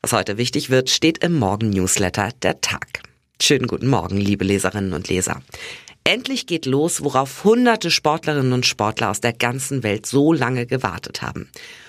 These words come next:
Umjubelt von Massen in Berlin treiben sich die Teilnehmenden zu Höchstleistungen.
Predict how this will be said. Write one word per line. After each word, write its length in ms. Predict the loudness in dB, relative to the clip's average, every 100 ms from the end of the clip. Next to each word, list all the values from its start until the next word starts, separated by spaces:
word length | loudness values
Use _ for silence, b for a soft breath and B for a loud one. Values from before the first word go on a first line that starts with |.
| B
Umjubelt 480 | 4 6 6 6 4
von 280 | 0 0 2
Massen 320 | 2 2 4
in 140 | 4 4
Berlin 400 | 2 2 0 0 B B -4
treiben 340 | -2 0 -2
sich 160 | -6 -8
die 100 | -6
Teilnehmenden 640 | -2 0 2 2 2 0
zu 220 | 2 0
Höchstleistungen. 800 | 2 0 -2 -4 -6 -4 -4 -4